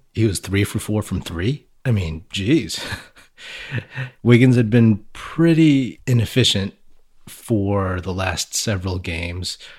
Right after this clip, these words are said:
I wasn't sure if he was tired or if his stroke was just off, but hey, you know, this is good Wiggins, right? And if he can continue this somehow, that'd be awesome. Again, like, things will always gravitate towards the mean, especially with a guy like that. But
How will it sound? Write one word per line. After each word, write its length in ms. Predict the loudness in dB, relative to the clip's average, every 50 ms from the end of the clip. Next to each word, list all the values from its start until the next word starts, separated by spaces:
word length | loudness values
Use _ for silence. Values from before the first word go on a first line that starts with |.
| -14 _
I 60 | -2 0
wasn't 240 | 0 2 0 0
sure 200 | 0 0 0 -2
if 100 | -2 -2
he 100 | -4 -4
was 140 | -4 -4 -4
tired 440 | -4 -4 -2 -2 0 0 2 0 0
or 160 | 0 -2 -4
if 100 | -6 -8
his 120 | -8 -4 -2
stroke 420 | -2 -2 0 0 -2 -2 -2 -4
was 300 | -4 -4 -4 -4 -6 -8 -10 -18 -20 -20 -20 _ _ _
just 220 | -8 -6 -6 -6 -6
off, 520 | -6 -6 -4 -2 0 0 0 -2 -4 -8 _
but 300 | -6 -4 -4 -4 -4 -8 -10 -18 -10 -2
hey, 340 | 0 2 2 2 0 -4 -6 -10
you 100 | -8 -8
know, 300 | -6 -6 -6 -6 -6 -8 _ _ _ _ _ _ _ _ -6
this 260 | -4 -2 -2 0 0
is 240 | 0 0 0 0 -2
good 260 | -4 -2 0 0 2
Wiggins, 440 | 0 0 -4 -6 -8 -10 -12 -10 -10
right? 340 | -8 -6 -4 -6 -6 -8 -10 -20 -20 -20 -20 -20 -20 -20 -20 _ _ -8
And 440 | -2 0 2 2 2 2 0 0 -2
if 120 | -2 -2
he 80 | 0 2
can 200 | 2 2 2 0
continue 420 | -2 -2 -2 0 4 4 4 6
this 260 | 4 2 0 0 0
somehow, 600 | 0 2 2 4 4 2 2 0 0 -2 -2 -4 -6 -10
that'd 300 | -8 -4 -2 -2 0 2
be 120 | 2 0
awesome. 520 | 0 0 -2 -4 -4 -2 -2 -2 -4 -4 -6
Again, 420 | -8 -6 -4 -4 -4 -4 -4 -4 -4
like, 300 | -4 -4 -6 -8 -12 -16 -20 -20 -18 -18 -18 -20 -20 -8 _
things 200 | 0 2 2 4
will 80 | 2 2
always 320 | 2 2 0 0 -2 -2
gravitate 540 | -2 -4 -4 -4 -4 -6 -6 -8 -8 -8 -10
towards 400 | -12 -10 -8 -6 -6 -6 -6 -8
the 80 | -8 -8
mean, 360 | -6 -6 -6 -6 -6 -8 -8
especially 380 | -8 -8 -6 -6 -6 -6 -6 -6
with 160 | -6 -6 -8
a 60 | -8
guy 160 | -8 -6 -6
like 240 | -6 -6 -8 -8 -8
that. 320 | -6 -6 -4 -6 -6 -6
But 240 | -6 -6 -6 -6 -8